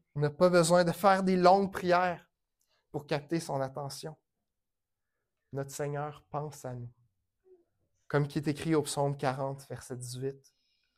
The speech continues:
Moi, je suis pauvre et indigent, mais le Seigneur pense à moi. Tu es mon aide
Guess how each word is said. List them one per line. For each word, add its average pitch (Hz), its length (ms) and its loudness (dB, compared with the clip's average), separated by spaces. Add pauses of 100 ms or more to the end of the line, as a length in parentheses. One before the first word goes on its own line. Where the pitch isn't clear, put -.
(540)
Moi, 139 400 2 (760)
je 135 120 -8
suis 143 200 -2
pauvre 147 420 4
et 131 100 2
indigent, 123 640 -4 (1200)
mais 131 100 -4
le 131 120 -2
Seigneur 135 800 -6 (280)
pense 143 540 -8 (320)
à 135 100 -10
moi. 131 300 -6 (1160)
Tu - 180 4
es 170 60 8
mon 185 340 8
aide 185 300 8